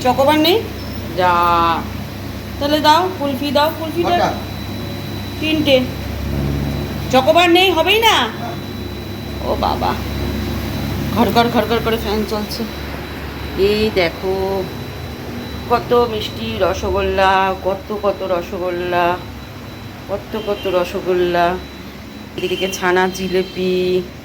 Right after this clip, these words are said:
Speaker 1: কালো জাম, ওইদিকে মিষ্টি, মিষ্টি আর মিষ্টি, মিষ্টি, চারিধারে মিষ্টি আর মিষ্টি। কত? তিনটে?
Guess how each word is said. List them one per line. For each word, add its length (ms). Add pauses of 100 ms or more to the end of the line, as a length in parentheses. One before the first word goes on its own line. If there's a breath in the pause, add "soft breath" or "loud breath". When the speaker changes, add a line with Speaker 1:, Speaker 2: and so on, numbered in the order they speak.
(760)
Speaker 1:
কালো 300
জাম, 560 (1300)
ওইদিকে 480
মিষ্টি, 800 (720)
মিষ্টি 720
আর 180
মিষ্টি, 400
মিষ্টি, 680
চারিধারে 440
মিষ্টি 440
আর 80
মিষ্টি। 420 (840)
কত? 320 (220)
তিনটে? 380